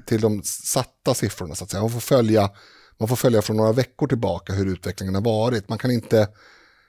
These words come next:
man kan inte agera utifrån att det kan i teorin vara så att en miljard är smittad nu, fast vi inte vet om det, för då blir reaktionerna där, därefter.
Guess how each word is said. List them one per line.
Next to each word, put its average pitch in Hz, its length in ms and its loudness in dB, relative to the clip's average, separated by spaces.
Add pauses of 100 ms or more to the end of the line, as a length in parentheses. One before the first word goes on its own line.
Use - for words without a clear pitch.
(140)
man 131 80 -4
kan 135 120 0
inte 127 160 2
agera 127 400 4
utifrån 104 340 -2
att 98 60 -6
det - 180 -10
kan 110 540 0
i 82 100 -6
teorin 110 560 2
vara 90 140 -6
så 92 160 -8
att - 300 -16
en 101 220 0
miljard 101 420 -2
är 92 40 -6
smittad 95 440 -8
nu, 104 300 -4 (400)
fast - 180 -2
vi 104 40 2
inte 95 160 -4
vet 95 120 -2
om 120 240 -2
det, 101 80 -4
för - 100 -10
då 120 100 0
blir 135 400 4 (140)
reaktionerna 113 840 0
där, 98 460 -6
därefter. - 540 -6